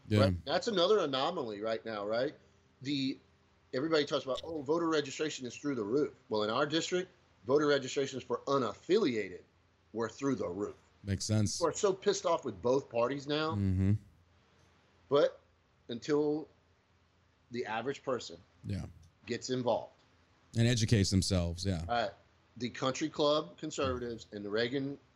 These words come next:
Speaker 2: Republicans,
Speaker 1: Mm-hmm.
Speaker 2: they're gonna continue to rule that. Now,
Speaker 1: Yeah.
Speaker 2: the D N C, man, the Democrats, they have their shit together, clearly,
Speaker 1: Mm-hmm.
Speaker 2: right? And have for years. Republicans, man,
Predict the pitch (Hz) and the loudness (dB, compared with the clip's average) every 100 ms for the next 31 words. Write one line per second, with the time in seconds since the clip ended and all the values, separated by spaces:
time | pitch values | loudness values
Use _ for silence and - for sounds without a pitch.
0 | _ 117 117 127 101 - - - - _ | _ -8 0 0 0 -8 -20 -20 -20 _
1 | - 95 92 87 - _ 113 120 120 117 | -8 -4 -4 -6 -12 _ -8 -6 -6 -6
2 | 110 - 131 135 127 120 123 117 107 80 | -8 -4 -2 0 0 2 4 4 0 -4
3 | - - - - 117 95 85 196 208 - | -12 -20 -14 -2 0 0 0 0 0 0
4 | 240 151 120 113 113 147 185 156 120 135 | -4 -2 -2 -2 -2 -2 0 2 0 2
5 | 151 113 110 - 131 127 92 82 - - | 0 2 -2 -4 -6 -6 -8 -12 -14 -20
6 | _ _ - 180 165 - _ _ _ - | _ _ -8 0 0 0 _ _ _ -4
7 | 95 90 - 110 113 127 120 120 131 127 | -2 -2 -4 -6 -2 -2 -2 -6 -2 -2
8 | 123 110 95 87 113 110 90 80 - - | -2 -6 -8 -12 -10 -10 -10 -16 -20 -20
9 | _ _ _ _ _ _ - _ _ _ | _ _ _ _ _ _ -20 _ _ _
10 | 104 110 151 151 151 151 131 143 147 147 | -8 -4 0 -2 -2 -8 -6 -2 0 0
11 | 143 | -4